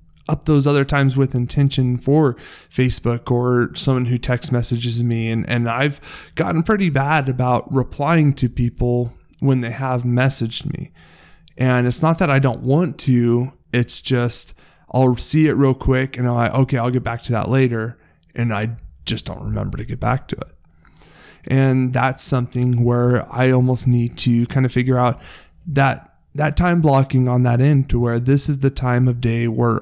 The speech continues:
I look at and respond to all those messages and just keep it to that. Other than when I'm at work, I don't look at it. I don't respond to it. I don't deal with it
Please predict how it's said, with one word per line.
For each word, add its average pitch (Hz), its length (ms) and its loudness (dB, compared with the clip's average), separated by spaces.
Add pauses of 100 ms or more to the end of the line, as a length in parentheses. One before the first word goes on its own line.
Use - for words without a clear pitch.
I 120 460 0 (920)
look 131 280 0
at 156 280 0
and 120 160 -2
respond 117 760 -2
to 120 580 0
all 113 160 -2
those 117 180 0
messages 123 540 0
and 123 260 -2
just - 240 0
keep - 240 0
it - 200 -8
to 190 200 -4
that. 117 360 -6 (260)
Other 147 400 4
than 135 380 2 (260)
when 147 200 4
I'm 131 200 2
at 117 120 -8
work, 151 500 -2 (160)
I 143 100 -2
don't 139 240 -2
look 143 240 0
at 117 160 -10
it. - 140 -16
I 123 120 -8
don't 131 200 -4
respond 127 520 -4
to 117 100 -4
it. 107 80 -6
I 123 100 -4
don't 135 340 -2
deal 175 280 0
with 127 240 -6
it 127 260 -6